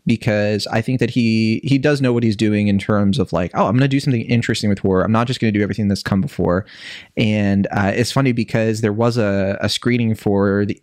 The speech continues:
Evil Dead Rise that same night as this imax event. And, you know, fortunately, I, I was able to go to the imax event without paying. So, of course, I should disclose that because I said, I made that joke <laughs> earlier. But, um,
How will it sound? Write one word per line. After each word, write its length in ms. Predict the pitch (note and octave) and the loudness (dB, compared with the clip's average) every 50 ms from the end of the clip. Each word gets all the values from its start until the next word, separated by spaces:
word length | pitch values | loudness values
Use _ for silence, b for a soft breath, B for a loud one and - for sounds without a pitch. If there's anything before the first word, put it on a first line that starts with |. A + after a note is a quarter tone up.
| _ _ _ | _ _ _
Evil 220 | - B2+ A#2 A#2+ G#2 | 0 0 2 0 0
Dead 240 | A2 G2 F2 E2 | 0 0 0 0
Rise 560 | - A2+ D#3+ F3+ D3 A2 G2+ G2+ G2 G2 - - | 0 0 0 2 0 0 0 -2 -2 -4 -2 -2
that 180 | G#2+ - - | -2 -2 0
same 340 | - - - C3 B2 A2+ A2 | -2 -2 0 0 0 0 2
night 460 | A2+ G#2+ G#2+ G2 A2+ F3+ - - - b b b b - | 2 2 0 0 -2 -4 -6 -10 -14 b b b b -4
as 180 | - G2 F2+ G#2 | -4 -4 -2 -2
this 160 | G#2+ F#2+ - | -4 -4 -2
imax 440 | - D#3 F#3+ G3 C3 F2+ E2 - - | -2 -2 0 0 -2 -4 -6 -4 -4
event. 280 | F2+ - C#2+ C2+ - - | -2 -2 -2 -2 -2 -2
And, 240 | G2 G2+ F#2+ F#2+ G2+ | -2 0 0 0 0
you 80 | G#2+ | 0
know, 80 | F#2 F2 | 0 -2
fortunately, 500 | G2 - - - - - F#2+ F2 F2 F2 | -2 -4 -6 -6 -2 0 0 2 2 2
I, 120 | E2+ E2+ B B B B B B B B - | 0 -2 B B B B B B B B -6
I 220 | - D#2+ F2 - - | -4 -2 -2 -4 -2
was 180 | - G#2 F#2+ G#2+ | -4 -2 0 0
able 160 | G2+ F#2 F#2+ | -2 -2 -2
to 40 | G2 | -4
go 200 | G2 - G#2+ A2 | 0 2 2 2
to 60 | A2 G2+ | 2 2
the 60 | F#2 | 0
imax 340 | F#2 G2+ G2 G2 G2 - - | -2 0 0 -2 -2 -2 0
event 160 | G2 G2 F2+ | 0 0 0
without 260 | F2+ F2+ F#2 D#2+ - | 0 0 -2 -2 -4
paying. 420 | - - D#3 C#3 C3 B2 A#2+ A#2+ - _ _ _ _ _ _ _ _ _ _ _ - - | -4 -2 0 0 2 0 -2 -4 -8 _ _ _ _ _ _ _ _ _ _ _ -8 -2
So, 100 | - A#2+ | -2 0
of 80 | G#2 - | 0 0
course, 160 | A2+ G2 - | 0 0 0
I 60 | F#2 | 0
should 140 | - G#2 E2 | -2 0 -2
disclose 380 | F2+ - - - F#2+ F2 F2 | -2 -2 0 0 -2 -2 0
that 300 | - F2+ F2+ E2+ E2+ - | -2 -2 -2 -2 -4 -6
because 220 | - E2+ - F2 E2+ | -6 -6 -4 -4 -2
I 40 | E2+ | -2
said, 220 | - G2+ F2 D#2+ - | 0 -2 -2 -2 -2
I 60 | F2 | 0
made 140 | F#2+ F#2 E2 | 0 2 0
that 120 | - D#2 | 0 -2
joke 240 | - F2 E2 - - | -2 -2 -4 -2 -2
<laughs> 0 | |
earlier. 440 | D#2+ G2 G#2 - - C3 A2+ G#2 - B B B B B B B - | -2 -2 0 -2 -2 -2 -2 -4 -6 B B B B B B B 0
But, 280 | B2+ A#2 A#2 A2+ A2 | 0 2 2 0 2
um, 420 | G#2+ G#2 G2+ G2 F#2 F#2 F#2 - | 2 2 2 2 2 0 0 -2